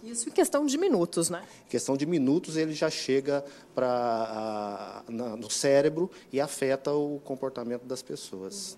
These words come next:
Speaker 1: E a gente sabe, né, doutor, que cada tipo de bebida alcoólica age de uma maneira diferente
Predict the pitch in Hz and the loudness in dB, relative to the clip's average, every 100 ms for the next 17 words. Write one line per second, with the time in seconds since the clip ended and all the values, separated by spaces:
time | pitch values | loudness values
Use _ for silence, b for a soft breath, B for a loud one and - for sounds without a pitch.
0 | - 233 254 262 - 240 220 240 226 208 | -14 -14 -12 -8 2 2 4 4 4 2
1 | 226 214 214 240 - 285 247 226 233 220 | 4 2 2 -2 4 4 4 2 0 -2
2 | 196 214 208 196 202 196 - 208 202 - | -2 4 4 4 2 4 6 4 4 4
3 | 240 233 208 285 339 339 285 294 269 247 | 4 4 2 -4 -2 -2 -2 -2 0 2
4 | 247 226 233 226 208 208 | 2 2 2 2 2 0